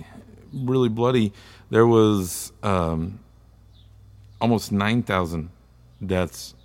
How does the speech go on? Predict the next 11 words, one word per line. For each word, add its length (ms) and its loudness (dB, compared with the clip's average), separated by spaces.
from 260 -6
it. 80 -10
And 140 0
the 40 2
Reform 380 -2
War 480 2
is 340 0
kinda 240 -4
interesting. 680 -6
It 140 0
was, 600 0